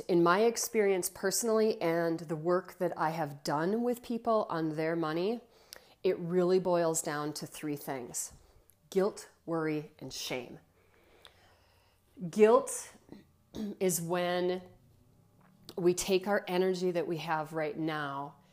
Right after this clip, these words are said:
and we feel bad about a past decision that we've made. Whether it's founded in anything or not, we can often feel guilty about things just because we were raised to feel guilty about things,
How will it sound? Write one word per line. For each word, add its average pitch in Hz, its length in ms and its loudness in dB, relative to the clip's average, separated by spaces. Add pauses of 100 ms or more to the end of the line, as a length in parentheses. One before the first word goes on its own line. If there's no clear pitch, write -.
(760)
and 165 680 0
we 170 200 0
feel 190 320 0
bad 170 260 4
about 156 200 0
a 147 40 0
past - 480 0
decision 151 500 0
that 143 120 -4
we've 143 220 -4
made. 127 320 -8 (1500)
Whether 220 300 6
it's 214 180 2
founded 196 580 2
in 175 200 2
anything 170 420 0
or 156 100 0
not, 151 320 -2
we 175 100 2
can 185 220 -2
often 175 440 0
feel 160 380 -8
guilty 196 440 -2
about 151 400 -2
things 156 480 -4
just 160 300 -6
because 156 420 -4
we 156 140 0
were 156 120 0
raised 151 360 -2
to - 60 -10
feel 156 140 -2
guilty 151 300 -4
about 143 260 -2
things, 143 400 -2